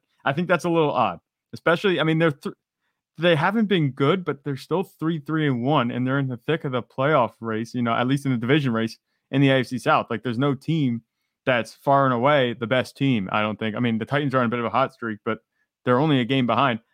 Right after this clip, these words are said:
I, I think it's a little bit confusing. Maybe the Colts are fed up. They don't wanna run the carousel anymore at quarterback. They don't wanna be picking up guys at the twilight of their careers and then just drop them off, trade them or whatever.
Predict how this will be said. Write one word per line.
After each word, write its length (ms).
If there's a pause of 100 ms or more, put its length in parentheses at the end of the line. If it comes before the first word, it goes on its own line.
(140)
I, 180 (160)
I 120
think 180
it's 100
a 80
little 180
bit 160
confusing. 640 (420)
Maybe 420
the 100
Colts 500 (160)
are 480
fed 220
up. 220
They 100
don't 200
wanna 200
run 240
the 80
carousel 540
anymore 300
at 100
quarterback. 480 (380)
They 100
don't 160
wanna 140
be 100
picking 340
up 140
guys 280
at 120
the 220 (360)
twilight 420
of 100
their 120
careers 560 (280)
and 120
then 380
just 140
drop 220
them 120
off, 200
trade 260
them 80
or 40
whatever. 380